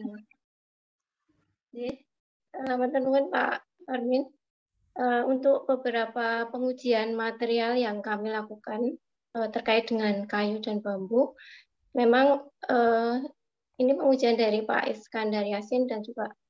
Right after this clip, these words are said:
ada beberapa dosen yang lain, termasuk juga Pak Afif. Itu, eh, sementara dilakukan di luar, Pak. Di U G M, ada yang di U G M, ada yang juga di U N Y.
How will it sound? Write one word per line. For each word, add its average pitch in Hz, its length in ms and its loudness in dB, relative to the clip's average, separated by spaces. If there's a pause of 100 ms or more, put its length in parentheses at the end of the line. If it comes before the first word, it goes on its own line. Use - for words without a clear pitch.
(160)
ada 226 160 -4
beberapa 214 640 -4
dosen 214 320 -6
yang 202 80 -4
lain, 226 240 -2
termasuk 220 320 -8
juga 214 400 -4
Pak 202 240 -6
Afif. 269 240 -4 (800)
Itu, 285 640 2 (160)
eh, 240 320 2
sementara 254 480 2
dilakukan 254 640 0
di 220 560 -6
luar, 226 320 -6
Pak. 202 160 -8 (200)
Di 196 360 -10
U 214 120 -16
G - 200 -8
M, 247 280 2
ada 247 120 -4
yang 214 160 -4
di 233 40 -4
U 226 120 -8
G - 80 -10
M, 247 240 2
ada 254 160 -2
yang 226 280 -6 (120)
juga 226 360 -2
di 220 400 -6
U 233 80 -8
N 208 200 -2
Y. 190 280 -6